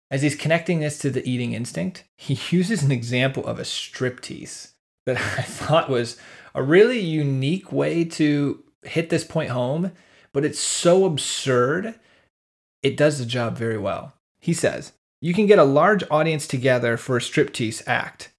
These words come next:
that is, to watch a girl undress on the stage. Now suppose you came to a country where you could fill a theater by simply bringing a covered plate onto the stage, and then slowly lifting the cover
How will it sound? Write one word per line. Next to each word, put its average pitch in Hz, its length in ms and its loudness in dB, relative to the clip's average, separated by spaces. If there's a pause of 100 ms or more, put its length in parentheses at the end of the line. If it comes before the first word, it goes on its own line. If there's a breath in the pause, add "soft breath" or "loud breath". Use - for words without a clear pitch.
(100)
that 135 180 6
is, 143 340 4
to 139 100 -2
watch 135 320 2
a 139 40 -2
girl 135 280 4
undress 123 340 0
on 117 160 0
the - 80 -4
stage. - 500 -12 (460)
Now 170 300 4
suppose 143 640 4
you 139 100 -4
came 165 280 0
to 180 100 4
a 170 40 4
country 120 600 -2
where 123 140 -4
you 147 100 2
could 143 160 -2
fill 156 240 0
a 123 60 0
theater 120 580 0 (160)
by 120 200 -2
simply 214 520 -2
bringing 143 480 0
a 120 80 -6
covered 156 420 -2
plate 127 380 0
onto 123 320 -6
the 127 80 -4
stage, - 500 -8 (800 soft breath)
and 147 200 2
then 185 220 4
slowly 214 840 2
lifting 175 420 2
the 160 100 0
cover 117 460 0